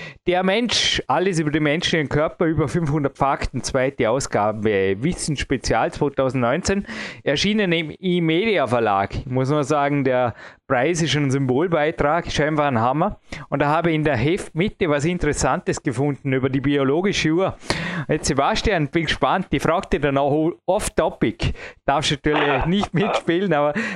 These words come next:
es würde mich interessieren, was du geschätzt hättest. Also ich hätte mich verschätzt, muss sagen. Was ist aufgrund der derzeitigen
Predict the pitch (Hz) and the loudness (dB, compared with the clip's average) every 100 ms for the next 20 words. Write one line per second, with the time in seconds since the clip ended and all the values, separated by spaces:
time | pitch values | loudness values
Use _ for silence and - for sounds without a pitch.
0 | 151 190 220 208 196 170 165 202 220 196 | -6 -2 0 0 0 -2 0 0 2 0
1 | 165 - 214 - 147 135 - 120 120 - | 0 0 -2 0 0 0 -2 0 -2 -2
2 | 147 143 170 220 - 202 - 208 - 175 | -2 0 0 0 0 -2 0 -2 0 0
3 | 147 185 170 - 147 147 160 156 147 110 | 2 0 -2 -2 -2 0 0 0 0 -4
4 | - - - 147 - 123 180 262 - - | -8 -12 -12 -18 -4 -2 0 -2 -6 -2
5 | 208 202 - - 147 135 - - - 180 | 0 0 -4 -2 0 0 -2 -8 -2 0
6 | 180 - - 151 120 - - 170 240 - | 0 -4 -2 0 0 -4 -2 -2 -2 -2
7 | 202 196 208 - 214 175 190 190 | 0 0 -2 -2 -4 -2 -2 -2